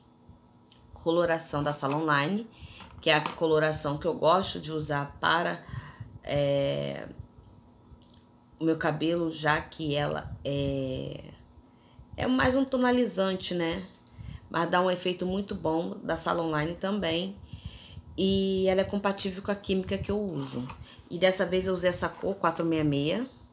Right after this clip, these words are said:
tá? E meu cabelo tá até mais escuro, já faz um tempo. Eu até havia mencionado, mas depois eu cortei, né? No outro vídeo,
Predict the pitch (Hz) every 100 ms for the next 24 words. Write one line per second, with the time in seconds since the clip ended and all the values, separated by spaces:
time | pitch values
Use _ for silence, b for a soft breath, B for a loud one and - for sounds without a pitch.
0 | - - - - - 135 135 147 - -
1 | B B B B B B B - - 170
2 | 170 180 170 175 196 208 202 190 - -
3 | 180 190 185 - 170 180 180 170 160 185
4 | - 214 - B B B B 180 180 214
5 | 233 - - - - 185 175 202 202 190
6 | 190 - 180 165 175 185 180 170 175 180
7 | 185 - - - - 131 135 147 - B
8 | B B - 160 160 151 - - 165 208
9 | 214 170 143 196 214 151 143 143